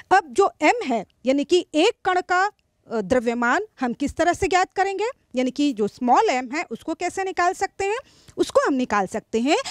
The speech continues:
जो पदार्थ का मोलर द्रव्यमान है यानी कि कैपिटल एम में एवोगैड्रो संख्या को, अ, से भाग देकर। तो इस तरह से ये जो मोलर द्रव्यमान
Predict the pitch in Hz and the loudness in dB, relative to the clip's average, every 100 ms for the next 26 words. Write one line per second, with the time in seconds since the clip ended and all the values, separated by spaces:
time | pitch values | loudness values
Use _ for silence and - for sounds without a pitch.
0 | - 214 370 415 247 196 202 - 339 262 | -12 -2 0 0 -2 -2 -4 -2 -2 -2
1 | 208 240 381 508 247 208 202 180 190 180 | -2 0 2 0 -2 -2 -2 -2 -4 -4
2 | 175 359 392 240 220 240 - 233 - - | -4 -2 0 -2 -2 -4 0 0 0 0
3 | 494 - 220 285 523 - - 240 226 - | 0 2 -2 -2 -4 -10 -2 0 0 0
4 | 320 453 349 320 294 359 214 185 202 196 | 0 0 -4 -4 -6 -6 -8 -8 -8 -8
5 | _ _ _ - 415 - - 196 190 185 | _ _ _ 0 0 0 -4 0 0 0
6 | 220 196 277 285 440 453 523 _ _ _ | 0 0 0 2 0 2 -2 _ _ _
7 | _ _ _ _ _ _ - - - - | _ _ _ _ _ _ -20 -16 -14 0
8 | 320 381 - 392 302 - 359 466 - 247 | 4 4 2 0 -2 0 -2 -2 -4 0
9 | 254 262 240 240 359 466 254 226 202 196 | 0 2 0 2 2 2 0 -6 -4 -4
10 | 214 | -6